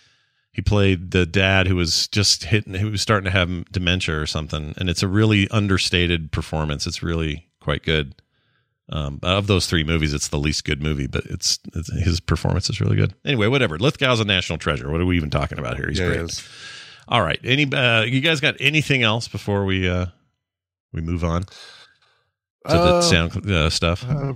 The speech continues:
Speaker 2: I wrote down Blood Cakes, Blood Moon. They really dipped into that well a lot, but that's about the only other <laughs> note that we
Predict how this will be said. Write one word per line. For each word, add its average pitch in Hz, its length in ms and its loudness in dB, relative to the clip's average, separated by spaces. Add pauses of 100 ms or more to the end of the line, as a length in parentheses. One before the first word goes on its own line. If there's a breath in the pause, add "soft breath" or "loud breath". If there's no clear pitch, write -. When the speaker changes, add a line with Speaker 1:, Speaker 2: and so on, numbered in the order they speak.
(260)
Speaker 2:
I 143 120 -2
wrote 143 240 2
down 135 460 2
Blood 131 220 4
Cakes, 127 280 2
Blood 120 260 2
Moon. 110 500 2
They 110 120 2
really 113 260 4
dipped 101 380 -2
into 104 140 -2
that 107 220 2
well 95 200 2
a 95 100 0
lot, 98 260 0
but - 120 -14
that's 120 200 0
about 147 280 0
the 151 80 2
only 156 200 4
other 156 200 2
<laughs> - 160 0
note 180 380 2
that - 140 0
we 247 120 4